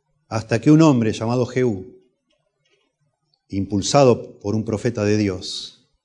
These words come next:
fue y destruyó a toda la dinastía de Omri,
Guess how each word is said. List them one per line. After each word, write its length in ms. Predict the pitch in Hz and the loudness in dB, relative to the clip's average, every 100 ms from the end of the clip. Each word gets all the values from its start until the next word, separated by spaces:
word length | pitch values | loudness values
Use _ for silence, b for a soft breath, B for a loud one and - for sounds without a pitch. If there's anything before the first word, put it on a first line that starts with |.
| _ _ _ _ _ | _ _ _ _ _
fue 680 | _ - 120 120 120 - _ _ _ | _ -4 0 2 0 -8 _ _ _
y 440 | 98 95 98 98 | -8 -6 -6 -4
destruyó 760 | 92 101 - 190 - 110 101 - _ _ _ _ _ _ _ _ _ _ _ _ _ _ _ _ _ _ | -6 -6 -4 -4 -2 -4 -6 -12 _ _ _ _ _ _ _ _ _ _ _ _ _ _ _ _ _ _
a 180 | 95 98 | -14 -8
toda 160 | 117 98 | -4 -4
la 100 | 95 | -4
dinastía 380 | 92 87 104 | -8 -10 -10
de 80 | 92 | -10
Omri, 420 | 95 90 - _ | -12 -16 -20 _